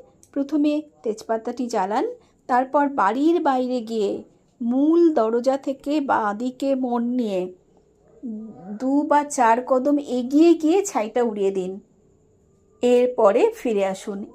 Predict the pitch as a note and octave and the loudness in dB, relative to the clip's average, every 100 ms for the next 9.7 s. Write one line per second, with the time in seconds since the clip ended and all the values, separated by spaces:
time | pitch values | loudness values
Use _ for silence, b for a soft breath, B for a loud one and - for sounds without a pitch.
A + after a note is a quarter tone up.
0 | - D#4+ D#4+ F4 F4 E4 D#4+ E4+ F#4+ - | -4 -2 -2 -4 -4 0 2 4 2 0
1 | - A#3+ A#3 - B3 - E4+ F4+ G#3 G#3 | -4 -6 -6 -4 -6 -2 0 0 -2 -6
2 | A3 G#3 G3+ G3 F#3+ F#3+ b b b _ | -8 -6 -4 -4 -4 -8 b b b _
3 | - A#3+ - - A#3+ A#3+ G3 G#3 A3 D#4 | -4 -4 -4 -6 -2 0 0 0 0 2
4 | C#5+ - _ _ - A#3+ B3 G#3+ - - | 2 0 _ _ -4 -2 -2 -4 -4 -10
5 | G#3 G3+ G3+ G#3+ _ _ - - B3 B3 | -8 -6 -6 -10 _ _ -20 -4 -2 -2
6 | - G3+ - A3+ A#3 B3 C#4 D#4 D#4 B | -4 -6 -6 -8 -6 -4 0 0 -2 B
7 | _ A#3+ A3+ A#3 B3+ C4 - C4 C4 D#4+ | _ -4 -2 -2 0 -2 -2 -4 0 0
8 | D#4+ C#4 G#3+ G#3 G3 F#3+ G#3 b b b | 0 2 2 2 -4 -6 -10 b b b
9 | C4+ C#4 F4+ F4+ C#4+ D4+ A4 | -4 0 0 0 -2 0 -2